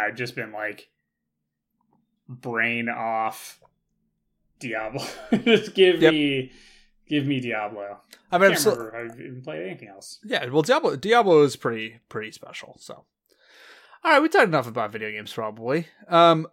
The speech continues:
Speaker 1: Yeah.
Speaker 2: hopefully next week, uh, Emma will be, Emma will be back, so we'll have a more proper episode. Uh, it is another Shikamaru episode. I've watched, like, one and a half of the episodes. Um,
Speaker 1: I have watched the episodes
Speaker 2: that, uh, that we have for next week. Um, good episodes,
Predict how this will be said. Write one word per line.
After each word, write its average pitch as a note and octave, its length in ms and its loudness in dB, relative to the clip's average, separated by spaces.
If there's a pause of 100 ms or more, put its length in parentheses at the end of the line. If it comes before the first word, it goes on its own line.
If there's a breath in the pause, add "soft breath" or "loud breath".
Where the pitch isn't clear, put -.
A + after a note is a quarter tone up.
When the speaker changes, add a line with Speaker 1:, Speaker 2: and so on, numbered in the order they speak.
(120)
Speaker 1:
Yeah. B2+ 600 -2
Speaker 2:
hopefully G#3+ 340 4
next G#3+ 240 2
week, A3 220 -2
uh, E3+ 240 6
Emma E3+ 180 2
will E3+ 160 4
be, D3 400 -4
Emma D3+ 180 2
will C#3+ 80 0
be C3+ 120 -2
back, C3 320 4
so - 120 -6
we'll B2 100 -4
have A#2 140 -2
a A#2 60 -8
more A#2 180 -2
proper A2+ 320 -6
episode. A2 460 -8
Uh, G#2+ 360 -4
it C3 140 -2
is C3+ 120 -2
another D3 220 4
Shikamaru B2 540 0
episode. A#2 220 -4
I've A2+ 100 -4
watched, A2+ 160 -2
like, A2+ 280 -8
one A#2 340 -6
and G#2+ 80 -8
a G#2 80 -2
half A2 300 -2
of A#2+ 120 -12
the B2 80 -4
episodes. A#2 540 -6 (380 soft breath)
Um, A#2+ 400 -6
Speaker 1:
I C3 100 -6
have A2 180 -14
watched - 380 -20
the - 100 -16
episodes - 640 -20 (300)
Speaker 2:
that, A2+ 200 -10
uh, A2+ 440 -8
that A#2 180 -10
we A2+ 160 -12
have A2 280 -4
for - 120 -12
next A2 200 -10
week. C#3 280 -4 (560 loud breath)
Um, A2 340 -4 (120)
good C4 120 4
episodes, - 440 -2